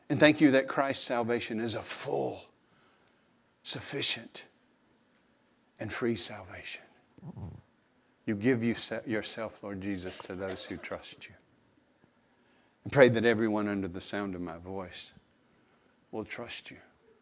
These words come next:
Many are trusting you now. Some are holding you at arm's length. Some are just outright rebelling against you.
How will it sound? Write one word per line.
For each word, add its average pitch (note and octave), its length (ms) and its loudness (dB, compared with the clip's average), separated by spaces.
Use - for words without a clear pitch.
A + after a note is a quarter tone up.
Many A#2+ 260 2
are G#2+ 100 2
trusting A2 480 0
you G2+ 140 0
now. G2 380 -6
Some A#2 260 0
are G#2 100 2
holding G2+ 440 0
you G2+ 140 -4
at F#2+ 80 -8
arm's F#2+ 360 -8
length. G2 300 -6
Some A2+ 220 -2
are A2 80 0
just F#2 240 -6
outright F2+ 440 0
rebelling F#2 460 -8
against F2+ 420 -12
you. D#2+ 100 -8